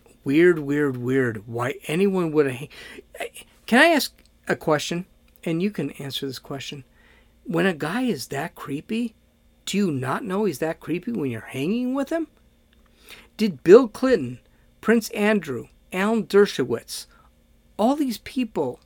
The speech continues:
the governor from, the Democratic governor from, from frickin', uh, New, New, uh, Mexico, did they not know this guy was really creepy?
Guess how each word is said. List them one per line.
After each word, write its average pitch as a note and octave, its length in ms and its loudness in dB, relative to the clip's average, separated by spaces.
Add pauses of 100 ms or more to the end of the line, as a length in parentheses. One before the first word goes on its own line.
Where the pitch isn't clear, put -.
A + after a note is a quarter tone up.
(640)
the C#3 100 0
governor F#3 540 4
from, C3+ 540 0 (120)
the D3+ 160 0
Democratic F#3 640 0
governor D#3 460 0
from, A#2+ 460 -6 (1500)
from D3 360 -2
frickin', D#3 520 0
uh, C#3 340 -2
New, D3 420 -8 (240)
New, D#3+ 480 4
uh, C#3 260 0
Mexico, E3 540 -2 (360)
did E3 140 -8
they F#3+ 140 2
not C#3+ 340 -6
know F3+ 240 -6
this F#3 220 -6
guy F3+ 180 -8
was D3+ 240 -12
really G3 260 -6
creepy? - 680 -12